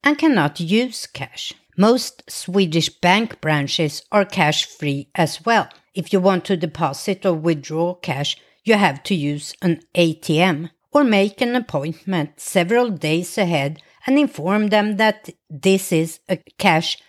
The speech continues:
transaction. The Swedish central bank, Riksbanken, has started a project to develop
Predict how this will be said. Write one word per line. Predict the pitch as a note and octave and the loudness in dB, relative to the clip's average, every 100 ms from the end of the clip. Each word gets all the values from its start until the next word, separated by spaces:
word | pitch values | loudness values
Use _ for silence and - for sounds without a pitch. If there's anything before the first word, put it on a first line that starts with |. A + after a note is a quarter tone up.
| _ | _
transaction. | - F3+ D3+ - F#3+ G#3 - - - | -2 0 0 2 0 0 -6 -14 -4
The | G#3 | -4
Swedish | - - G3+ B3 C4 A3+ F#3 - - | -2 -4 0 2 2 2 0 -2 -12
central | - G3 D#3+ D#3+ - E3 | -2 2 2 0 0 -2
bank, | D3+ C3 F#3 D#3+ - - - _ _ - | -2 0 2 0 -6 -20 -20 _ _ -4
Riksbanken, | E3 F#3+ - - - - F3 A3 - C#3 D3 - _ | -2 -2 -4 -14 -6 0 0 0 -4 -6 -6 -14 _
has | B3 B3 | -2 0
started | - A3+ G#3+ A3+ | 2 2 0 -4
a | A3 | -4
project | G#3+ - D#3+ D3 D#3+ D#3+ - | -4 0 2 2 -2 -4 -4
to | G3 | -2
develop | D#3+ D#3 E3+ D3 D3+ D3 | 0 2 2 2 -2 -6